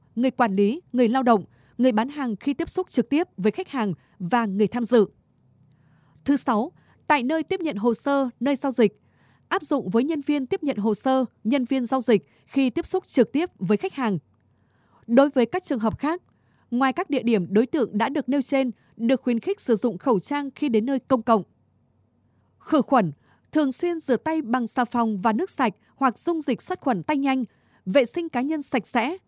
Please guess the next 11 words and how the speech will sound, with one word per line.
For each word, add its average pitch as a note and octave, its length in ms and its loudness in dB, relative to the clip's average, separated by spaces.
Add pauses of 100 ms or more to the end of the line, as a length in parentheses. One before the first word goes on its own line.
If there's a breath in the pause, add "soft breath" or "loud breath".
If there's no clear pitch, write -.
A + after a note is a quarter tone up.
(480)
vệ G#3 260 0
sinh E4+ 240 -6
môi E4+ 120 -2
trường A#3+ 320 -2
nơi D4+ 120 -2
ở, G3+ 260 -2 (200)
nơi D4 180 0
làm B3 160 -2
việc, G#3+ 280 0 (160)
học - 240 -2
tập. A3 180 2